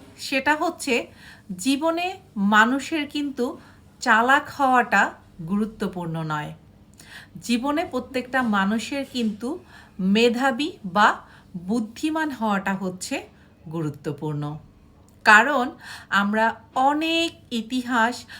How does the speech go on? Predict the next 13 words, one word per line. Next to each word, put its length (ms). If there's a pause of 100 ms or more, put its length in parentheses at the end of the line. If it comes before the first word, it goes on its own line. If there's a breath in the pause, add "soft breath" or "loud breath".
(140 loud breath)
বা 340
আমরা 400
প্রাচীন 540 (120)
অনেক 360
কিছু 260
থেকেই 340
যেটা 280
দেখেছি, 600 (340 loud breath)
সেটা 480
হচ্ছে 540
যে 440 (360 loud breath)
বুদ্ধির 640
কাছে 640